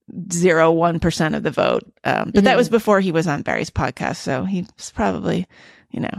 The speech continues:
Speaker 1: at thirty percent now at least.
Speaker 2: Mm.
Speaker 1: Um, anyway, he's not gonna win this time around,
Speaker 2: Mm,
Speaker 1: but
Speaker 2: mm,
Speaker 1: he's
Speaker 2: mm.
Speaker 1: an interesting guy.
Speaker 2: It takes a long time for Republicans. They gotta run, like, ten times before they become, like,
Speaker 1: Yeah.
Speaker 2: viable <laughs> for that.
Speaker 1: Yeah,
Speaker 2: I
Speaker 1: and
Speaker 2: mean
Speaker 1: he's, he's mixed race, I should say. Will Hurd, he's
Speaker 2: Oh.
Speaker 1: half, he's half, um,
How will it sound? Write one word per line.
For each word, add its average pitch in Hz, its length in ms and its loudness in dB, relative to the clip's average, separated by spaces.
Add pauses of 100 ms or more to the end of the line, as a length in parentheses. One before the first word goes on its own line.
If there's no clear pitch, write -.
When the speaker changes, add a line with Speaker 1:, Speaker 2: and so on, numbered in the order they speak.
Speaker 1:
at 170 80 -8
thirty 151 320 -2
percent - 420 -8
now - 160 -8
at - 100 -12
least. - 340 -10 (460)
Speaker 2:
Mm. 262 160 2
Speaker 1:
Um, 175 380 4
anyway, 190 400 4 (340)
he's 269 200 2
not 269 160 4
gonna 196 180 4
win 170 180 6
this 165 120 0
time 151 200 0
around, 233 300 2
Speaker 2:
Mm, 175 40 2
Speaker 1:
but 143 160 0
Speaker 2:
mm, 220 80 2
Speaker 1:
he's 185 160 -4 (140)
Speaker 2:
mm. - 40 -4
Speaker 1:
an 160 160 -4
interesting - 420 -6
guy. - 240 -4 (920)
Speaker 2:
It 269 120 4
takes 294 220 4
a 202 60 8
long 165 260 4
time 151 220 0
for 151 120 2
Republicans. 147 520 0
They 202 100 6
gotta 214 200 4
run, 160 240 2
like, 147 220 0
ten 151 240 -2
times 139 340 -4
before 139 320 -2
they - 100 0
become, - 500 -6 (440)
like, 170 160 -4
Speaker 1:
Yeah. 147 60 -8
Speaker 2:
viable 156 640 2
<laughs> 254 220 6
for 226 220 6
that. 202 180 6
Speaker 1:
Yeah, 180 200 4
Speaker 2:
I 196 60 6
Speaker 1:
and 254 100 6
Speaker 2:
mean - 20 6
Speaker 1:
he's, 294 120 4
he's 294 320 4
mixed 339 280 2
race, 262 320 2
I 190 60 4
should 202 180 2
say. 151 200 2
Will 208 220 4
Hurd, 170 260 4
he's 180 160 0
Speaker 2:
Oh. 208 60 -2
Speaker 1:
half, 180 340 0
he's 175 220 -2
half, 160 360 -4
um, - 340 -8